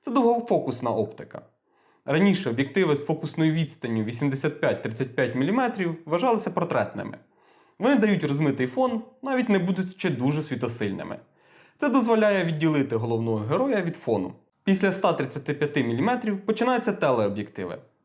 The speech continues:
Вони мають досить вузьке поле огляду, і ними можна фотографувати об'єкти вдалині. Їх використовують для зйомки спорту, дикої природи.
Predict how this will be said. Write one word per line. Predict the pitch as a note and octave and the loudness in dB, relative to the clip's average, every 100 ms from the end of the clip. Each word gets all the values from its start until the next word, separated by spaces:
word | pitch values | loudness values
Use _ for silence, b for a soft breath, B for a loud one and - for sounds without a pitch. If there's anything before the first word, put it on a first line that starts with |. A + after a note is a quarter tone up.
| _ | _
Вони | F3+ B3+ | 0 4
мають | G#3 F3 D3 C#3 | 4 4 2 2
досить | D#3+ C3+ C3 | -2 -4 -8
вузьке | B2+ - F3 | -8 -4 -4
поле | F3 E3+ E3+ | 0 2 4
огляду, | E3 B2 A2 F#2 F#2+ - _ _ | 2 -2 -2 -6 -10 -14 _ _
і | C4 | 0
ними | D4 B3+ | 4 4
можна | A#3 G#3 F#3+ | 4 2 0
фотографувати | F3+ D#3+ - D3 D3 D3 C3+ A2 | 0 -2 -2 -4 0 2 2 2
об'єкти | A#2 C3 A3 A3 F#3+ | 0 0 -2 -2 -4
вдалині. | D3 B2 A#2 G2 F2+ - _ _ b b b b b | -2 0 0 -2 -4 -12 _ _ b b b b b
Їх | E3 F#3 | -2 0
використовують | F3+ G#3 G#3+ C#4+ B3+ G3+ | 2 0 0 0 2 2
для | C#3 D#3 | 2 0
зйомки | D3 C3+ A2+ A#2 | 2 0 0 -6
спорту, | - B3+ B3 A3 F3 - - | -4 -2 0 -2 -4 -6 -4
дикої | G#3 A3 D#3 | -2 0 0
природи. | D3 A2+ G2 F#2 | 0 0 -2 -6